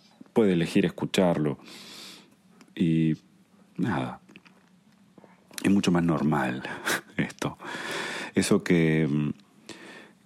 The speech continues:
que pasó luego cuando finalmente llegué a, a animarme a, a lanzar el podcast y demás, lo que sucedió después,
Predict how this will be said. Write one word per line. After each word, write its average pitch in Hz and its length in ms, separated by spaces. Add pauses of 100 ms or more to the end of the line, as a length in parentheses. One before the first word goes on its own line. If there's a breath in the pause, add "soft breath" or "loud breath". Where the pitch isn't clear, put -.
(160)
que 92 100
pasó 92 760
luego 85 380
cuando 73 540
finalmente 78 960
llegué 80 600
a, 71 220
a 71 640
animarme 76 640
a, - 360
a 73 140
lanzar 71 400
el 76 80
podcast 80 500
y 80 60
demás, 90 340 (600 loud breath)
lo 85 320
que 85 200
sucedió 92 540
después, 107 600